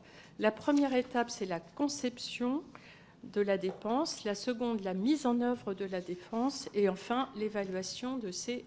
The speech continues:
résultats. Alors, sur la conception, euh, de la dépense, euh, nous avons rappelé qu'il existe un certain nombre de,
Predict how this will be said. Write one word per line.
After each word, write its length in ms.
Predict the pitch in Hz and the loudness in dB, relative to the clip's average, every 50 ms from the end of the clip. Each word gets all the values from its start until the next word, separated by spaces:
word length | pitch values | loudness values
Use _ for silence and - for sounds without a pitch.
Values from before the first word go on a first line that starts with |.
| - | -10
résultats. 580 | - - 233 226 196 190 180 - - - 151 156 - - - - - - - - - - - - - - - - | -4 -2 -2 -2 -2 -6 -8 -8 -14 -14 -14 -14 -14 -20 -20 -20 -20 -20 -20 -20 -20 -20 -20 -20 -20 -20 -12 -4
Alors, 260 | - 214 208 220 220 | -2 2 2 2 2
sur 220 | - - - 262 262 | 2 0 2 2 4
la 120 | 254 247 | 4 2
conception, 920 | 247 - - 311 311 - - - 285 277 - - - - 285 277 262 240 220 240 220 - | 0 2 2 2 2 2 2 0 -2 -2 -2 -8 -4 -2 0 0 0 0 -2 -4 -4 -4
euh, 240 | 196 190 190 185 | -2 -2 -2 -2
de 140 | 180 180 214 | -2 0 0
la 180 | 220 220 214 214 | 2 2 2 0
dépense, 840 | 196 202 196 202 - - 220 226 247 285 330 320 - - - - 208 190 190 - - - - - - - - - - | 0 -2 -4 -4 -6 -4 -2 -2 0 0 -2 -2 -4 -6 -4 -4 -4 -4 -6 -8 -14 -16 -14 -14 -14 -16 -16 -10 -2
euh, 440 | 208 214 208 202 202 196 190 196 180 110 - - - 226 | 2 4 6 6 6 6 6 4 4 2 -2 -6 -2 0
nous 240 | 220 233 247 240 233 | 2 2 2 4 4
avons 240 | 240 233 233 233 233 | 4 4 4 2 0
rappelé 400 | 233 - 226 226 - - 311 302 | 2 2 0 0 2 0 0 0
qu'il 240 | - - 240 220 | 0 -4 -4 -2
existe 380 | 226 226 208 247 269 254 - - | -2 -2 -2 -4 -6 -4 -2 -2
un 80 | 214 202 | -2 -2
certain 400 | - - 226 - - - 226 220 | 0 -2 -2 -2 0 0 2 2
nombre 480 | 226 233 247 262 240 220 - 208 202 | 2 2 2 0 -2 -2 -2 -2 -2
de, 400 | 196 185 196 196 202 196 196 190 | -2 -2 -2 -2 0 0 0 -2